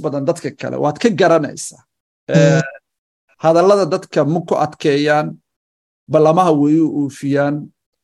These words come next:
Speaker 1: Een, waxa ay, ay, d-, dadka ay rabaan, dadka ay weydiistaan, ay ka rabaan, xataa hadday ku adag tahay,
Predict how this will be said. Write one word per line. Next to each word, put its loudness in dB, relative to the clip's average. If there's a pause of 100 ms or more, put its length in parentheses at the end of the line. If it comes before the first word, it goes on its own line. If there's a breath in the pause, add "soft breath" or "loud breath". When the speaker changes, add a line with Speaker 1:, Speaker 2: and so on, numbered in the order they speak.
(380)
Speaker 1:
Een, 2
waxa -2 (460)
ay, 0 (200)
ay, -2 (380)
d-, -12
dadka -2
ay 0
rabaan, 2 (100)
dadka -4
ay 2
weydiistaan, 0
ay -2
ka 0
rabaan, 2 (360 soft breath)
xataa -2
hadday 2
ku -4
adag 0
tahay, -10